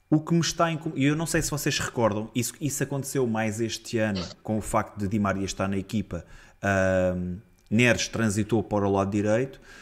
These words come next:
Ah, agora não está a acontecer, já no jogo anterior não tinha acontecido, Ti-, Tiago Gouveia tinha sido o jogador, eh, a entrar no jogo,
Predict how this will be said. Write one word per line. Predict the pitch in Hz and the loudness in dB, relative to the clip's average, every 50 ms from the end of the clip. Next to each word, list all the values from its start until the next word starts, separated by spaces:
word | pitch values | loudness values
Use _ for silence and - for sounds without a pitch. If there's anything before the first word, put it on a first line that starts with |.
| - - - - - - | -20 -20 -20 -20 -12 -2
Ah, | - 113 117 117 117 117 - - - - - _ - - | 0 2 2 2 0 -2 -4 -10 -20 -20 -20 _ -2 6
agora | 139 143 143 160 170 165 165 165 | 6 8 8 8 6 4 2 2
não | 170 175 170 | 0 -2 -2
está | - - 170 170 | -2 0 0 0
a | |
acontecer, | 160 160 175 175 170 160 - - 185 190 190 185 - | 2 2 -2 -2 -2 0 6 8 8 8 8 4 0
já | 113 113 143 147 | -2 2 2 2
no | 160 151 | 2 2
jogo | 139 139 143 135 147 | 2 2 2 2 2
anterior | 139 143 139 147 143 135 135 | 0 2 4 4 4 4 4
não | 139 135 | 0 -2
tinha | 139 151 143 | -2 -2 -2
acontecido, | 135 - 139 135 127 - 160 151 127 107 | 0 0 -2 -2 0 4 6 6 4 4
Ti-, | - 135 131 - - | 0 -6 -6 -6 -8
Tiago | - - 151 147 131 120 | 0 4 4 4 4 6
Gouveia | 113 131 131 117 135 151 143 139 127 113 | 4 4 4 4 4 4 6 6 6 4
tinha | - 123 123 123 113 | 2 0 -2 -2 -2
sido | - - 117 113 | 0 -2 0 0
o | 117 | 0
jogador, | 110 107 113 120 117 120 120 120 117 | -2 0 0 0 2 2 2 4 4
eh, | 117 117 113 113 110 110 110 110 107 110 110 - _ _ _ _ _ _ _ _ _ _ - - - - | 4 4 4 2 0 0 0 -2 -4 -6 -10 -16 _ _ _ _ _ _ _ _ _ _ -14 -12 -6 -2
a | 123 | -2
entrar | 120 113 127 123 120 | -2 2 4 2 4
no | 120 123 117 | 4 2 -2
jogo, | 107 123 135 127 113 - - | 2 4 4 4 4 2 -2